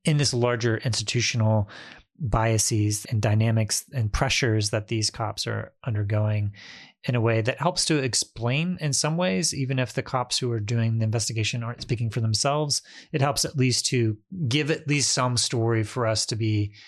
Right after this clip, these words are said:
able to hang on to for why it's happening, but also through his own work, how he's trying to bring about change as this is an issue.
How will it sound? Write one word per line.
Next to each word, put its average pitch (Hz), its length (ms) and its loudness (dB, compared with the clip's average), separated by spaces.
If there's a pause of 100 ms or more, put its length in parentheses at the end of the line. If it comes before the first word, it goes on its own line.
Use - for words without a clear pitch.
(380)
able 117 220 0
to 113 60 0
hang 107 180 0
on 104 200 0
to 107 240 -2
for 107 200 -4
why 104 160 0
it's 104 140 -4
happening, 110 360 -2
but 120 120 0
also 113 500 2 (360)
through 123 140 0
his 117 180 2
own 123 220 2
work, 107 360 0
how 113 200 0
he's 107 180 0
trying 113 200 -2
to 101 40 0
bring 104 200 -2
about 104 280 -4
change 107 420 -6
as 107 200 -8
this 110 200 -4
is 113 120 -6
an 110 80 -4
issue. 110 400 0